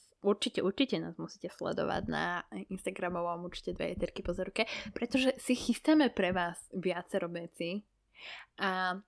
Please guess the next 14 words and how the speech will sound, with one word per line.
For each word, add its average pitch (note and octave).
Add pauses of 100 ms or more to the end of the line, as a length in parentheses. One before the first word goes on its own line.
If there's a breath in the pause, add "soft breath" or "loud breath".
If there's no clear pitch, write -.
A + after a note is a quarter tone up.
(320)
nie, G#3+
nie G3
len A3+
čo F#3+
sa F#3+
týka F3
čítania, F3 (560)
hej, F3
Hot E3+
Girl E3+
Summer E3+
T E3+
B F3
R, F3